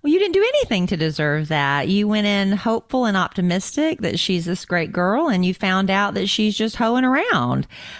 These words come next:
I mean, you know, people say, "Don't judge, don't judge." Come on, everybody. Listen, this is, this is not ladylike behavior, but she is free to do whatever she wants to, to do, right? If she wants to see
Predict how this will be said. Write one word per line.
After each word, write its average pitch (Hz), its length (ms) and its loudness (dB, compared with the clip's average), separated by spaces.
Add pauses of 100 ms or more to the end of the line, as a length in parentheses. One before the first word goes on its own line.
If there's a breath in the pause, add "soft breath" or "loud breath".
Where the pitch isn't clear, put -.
(160 loud breath)
I 208 100 0
mean, 214 460 2 (100)
you 220 160 -2
know, 220 240 0
people 247 460 0
say, 214 260 0
"Don't 247 300 -2
judge, 247 560 0
don't 247 240 -2
judge." 202 400 0
Come 180 160 0
on, 123 360 0
everybody. 127 600 -2 (100)
Listen, - 420 -4 (120)
this 156 180 -4
is, 165 200 -2
this 160 240 -4
is 170 200 -2
not 151 300 0 (160)
ladylike 143 680 0
behavior, 131 680 0 (420 loud breath)
but 190 160 0
she 320 220 2
is 214 200 -2
free 302 540 0 (220 loud breath)
to 202 100 -6
do 202 140 2
whatever 185 360 2
she 226 200 0
wants 214 320 -2
to, 208 220 -10
to - 180 -4
do, 131 400 -2
right? 156 420 0
If 160 100 -2
she - 220 0
wants 233 380 0
to 240 360 0
see 220 380 0